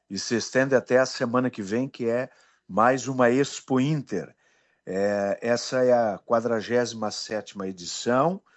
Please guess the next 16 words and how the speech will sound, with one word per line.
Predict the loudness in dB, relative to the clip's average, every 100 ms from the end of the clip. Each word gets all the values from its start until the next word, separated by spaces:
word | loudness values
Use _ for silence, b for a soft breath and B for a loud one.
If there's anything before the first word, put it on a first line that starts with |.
| b b b b
tá | -4
sendo | -2 -4 -6
chamada | 0 0 2 2 4
Expo | 2 0 -4 -4
Inter | -4 -2 -4
da | 0 -2
Superação, | -4 -8 -2 0 0 0 2 2 0 -8 b b b b b
e | -2 2 4 4 4 2 0
nós | 4 4 4 -2
estamos | -6 -2 -2 0 0
aí | 0
com | -2 -8
uma | -8 -8 -4 -4
expectativa | -4 -6 -4 -2 -2 -2 -4 -2
em |
relação | -2 -2 -2 -2 0 0 -2